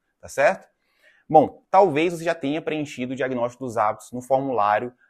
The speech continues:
antes de iniciar essa sessão. Se você fez isso, não tem problema nenhum. Você já começou a primeira sessão e a gente vai complementar ela aqui. Caso você não tenha preenchido ainda, não tem problema, tá? Você vai preencher junto comigo no seu papel.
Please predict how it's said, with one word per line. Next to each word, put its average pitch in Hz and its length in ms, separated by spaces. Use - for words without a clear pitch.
antes 180 220
de 147 160
iniciar 131 640
essa 120 220
sessão. - 440
Se - 100
você 143 160
fez 165 260
isso, 165 220
não 160 60
tem 156 140
problema 156 260
nenhum. 165 300
Você - 100
já 151 80
começou 208 420
a 165 40
primeira 175 240
sessão 240 420
e 156 60
a 156 40
gente 160 220
vai 151 100
complementar 170 640
ela 151 140
aqui. 131 260
Caso 185 360
você 185 260
não 143 100
tenha 147 220
preenchido 170 420
ainda, 127 320
não 139 120
tem 139 160
problema, 127 500
tá? 101 120
Você 117 140
vai 131 100
preencher 151 420
junto 156 360
comigo 143 540
no 147 60
seu 147 180
papel. 151 460